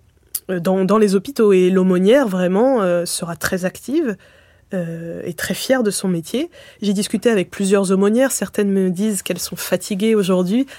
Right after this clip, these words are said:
après plus de trente ans, par exemple, d'exercice, parce qu'elles sont souvent très seules. Et étant donné qu'on ne peut pas dévoiler ce que l'on voit ou ce que l'on vit dans une toilette funéraire, c'est parfois lourd, en fait, à, à porter.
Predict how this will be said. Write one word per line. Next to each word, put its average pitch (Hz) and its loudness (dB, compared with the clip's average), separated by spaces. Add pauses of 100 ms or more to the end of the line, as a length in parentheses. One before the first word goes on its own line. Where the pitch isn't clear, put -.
après - -2
plus 190 -4
de - -18
trente 180 -4
ans, 196 2
par 185 -4
exemple, 180 -2
d'exercice, 180 -2 (300)
parce 190 -4
qu'elles 190 -2
sont - -4
souvent 185 -4
très - -6
seules. 254 -2 (480)
Et 196 4
étant 226 2
donné 226 4
qu'on 202 -2
ne 180 0
peut 175 -4
pas 262 0
dévoiler 190 2
ce - -6
que - -6
l'on 170 -4
voit 190 0 (200)
ou - -6
ce - -4
que - -2
l'on 185 0
vit 226 0 (240)
dans 208 0
une 190 0
toilette 170 -4
funéraire, 196 0 (360)
c'est - -4
parfois 196 -4
lourd, 208 0
en 180 -6
fait, 180 -6
à, 175 -8
à 175 -4
porter. 247 -2